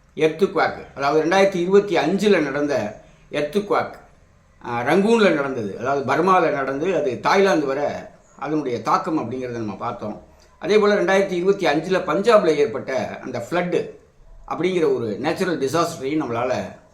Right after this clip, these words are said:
இந்த கிரகணத்திற்கும் அதற்கும் சம்பந்தப்படுத்தி நம்மளால் பார்க்க முடியும். இது கிரகணத்திற்கு, இதற்கு மட்டுமல்ல, எர்த்குவேக் போன்ற தேசிய பேரிடர் மட்டுமல்ல, அரசியலிலும் இதனுடைய தாக்கத்தை நம்மால்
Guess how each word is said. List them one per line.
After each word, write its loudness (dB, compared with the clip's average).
இந்த -8
கிரகணத்திற்கும் -2
அதற்கும் -2
சம்பந்தப்படுத்தி -4
நம்மளால் -6
பார்க்க -6
முடியும். -8
இது -2
கிரகணத்திற்கு, 4
இதற்கு 2
மட்டுமல்ல, 0
எர்த்குவேக் 0
போன்ற -4
தேசிய 2
பேரிடர் 2
மட்டுமல்ல, -4
அரசியலிலும் 2
இதனுடைய -2
தாக்கத்தை -2
நம்மால் -4